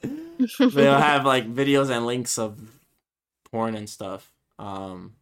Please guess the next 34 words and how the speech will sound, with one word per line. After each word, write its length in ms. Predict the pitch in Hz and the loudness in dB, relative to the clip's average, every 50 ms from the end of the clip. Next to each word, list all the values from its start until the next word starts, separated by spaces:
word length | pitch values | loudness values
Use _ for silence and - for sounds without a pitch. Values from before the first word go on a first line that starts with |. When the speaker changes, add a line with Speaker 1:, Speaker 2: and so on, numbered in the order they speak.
| _ - | _ -6
Speaker 1:
Mm. 600 | 233 220 214 202 202 196 190 190 202 - 220 220 _ _ _ _ _ _ _ _ _ _ _ _ _ _ _ | -4 -4 -4 -4 -6 -8 -10 -14 -16 -18 -20 -20 _ _ _ _ _ _ _ _ _ _ _ _ _ _ _
Speaker 2:
so 200 | - - - 107 | -16 -10 -8 -6
yeah, 180 | 107 107 110 104 | -4 -4 -4 -4
there's 200 | 104 110 113 107 | -4 -4 -6 -6
that, 140 | 117 101 85 | -8 -6 -2
that 140 | 117 123 127 | 0 -2 0
side 280 | 127 - 135 120 113 113 | 0 0 -2 0 -2 -2
of 100 | 107 110 | -4 -6
it 140 | 104 73 | -10 -6
does 180 | 104 110 104 101 | -6 -6 -6 -6
exist 380 | 104 101 98 101 101 - - - | -10 -10 -12 -14 -16 -16 -14 -12
too. 160 | 107 98 92 | -12 -12 -10
But 140 | - 107 110 | -6 -4 -4
I'm 120 | 123 131 | -4 -4
sh-, 120 | 127 - - | -6 -6 -4
I, 200 | 117 123 135 143 | -2 0 0 0
I 140 | - 120 135 | 0 0 -2
know 160 | 147 156 208 226 | 0 2 2 2
there's, 280 | 202 175 156 139 127 | 2 0 0 -2 -2
like, 260 | 131 131 120 117 - _ _ _ _ _ _ _ _ _ _ - _ _ _ _ _ _ _ _ _ _ _ _ _ _ _ | -2 -2 -2 -2 -6 _ _ _ _ _ _ _ _ _ _ -20 _ _ _ _ _ _ _ _ _ _ _ _ _ _ _
there's 300 | - - 123 135 143 139 - | -6 -4 -2 -2 -2 -2 0
other, 1000 | 113 131 143 160 165 165 165 165 160 160 156 151 151 147 143 139 139 135 131 113 90 | 0 0 0 2 0 0 2 2 2 2 2 2 2 2 0 0 0 -2 -2 -2 -2
um, 840 | 120 120 117 117 113 110 110 110 107 104 101 95 90 82 - - _ _ _ _ _ _ _ _ _ _ _ _ _ _ _ _ _ _ _ _ _ _ _ | 0 0 0 0 -2 -2 -4 -6 -8 -8 -10 -10 -10 -12 -14 -16 _ _ _ _ _ _ _ _ _ _ _ _ _ _ _ _ _ _ _ _ _ _ _
like, 200 | 117 110 107 - _ _ | -8 -8 -8 -10 _ _
things 340 | - 135 131 123 113 - - | -4 -4 -4 -4 -4 -6 -6
that 100 | - 113 | -6 -6
are 60 | 107 | -6
similar 320 | - - 120 120 127 127 117 | -6 -8 -8 -6 -6 -6 -6
to 120 | - 131 | -6 -6
Reddit 440 | 120 120 123 127 143 147 - - _ | -4 -4 -2 -2 -4 -4 -6 -8 _
that 140 | 120 117 113 | -8 -6 -6
are 160 | 107 107 104 | -6 -6 -6
not 560 | 104 107 110 110 113 113 92 - - - 107 110 | -8 -6 -4 -2 0 0 -2 -2 -6 -16 -10 -8
based 460 | 117 110 117 117 - - _ _ | -6 -6 -6 -6 -10 -16 _ _